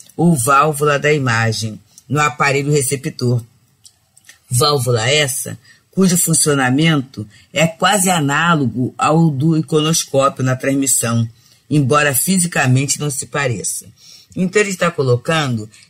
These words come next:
esse trabalho para a comunicação. Esse trabalho da comunicação. Então ele fala das ondas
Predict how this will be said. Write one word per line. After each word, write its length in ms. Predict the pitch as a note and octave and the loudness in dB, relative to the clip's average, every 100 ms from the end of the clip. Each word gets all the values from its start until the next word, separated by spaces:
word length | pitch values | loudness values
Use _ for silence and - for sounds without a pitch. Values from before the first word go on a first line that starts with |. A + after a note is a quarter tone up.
| _ - | _ 0
esse 380 | G3+ G#3+ - | 2 2 -4
trabalho 840 | F3 D#3+ C3 G2+ C3+ D3+ D3+ D3 - | -4 -2 -2 0 0 0 -2 -6 -6
para 300 | C#3+ D#3 D3+ | -2 0 0
a 40 | C3 | -2
comunicação. 1040 | D#3+ E3+ D#3+ D3 D3 D#3 - G#2+ F#2+ - - _ _ _ - | 0 4 4 0 -2 -2 -2 -4 -8 -12 -18 _ _ _ -6
Esse 220 | D#3+ G3 - | -2 0 0
trabalho 380 | D#3 C3 C3 | 0 2 0
da 60 | B2 | -2
comunicação. 640 | B2+ A#2 A#2 A#2 - - - _ _ - | -2 -2 -2 -4 -6 -12 -20 _ _ -14
Então 160 | - G#3+ | -2 0
ele 120 | G#3+ | 0
fala 220 | - D3+ | 2 0
das 220 | C#3+ C3+ | 2 0
ondas 420 | C3+ C3+ A#2+ A2 | 0 -2 -2 -4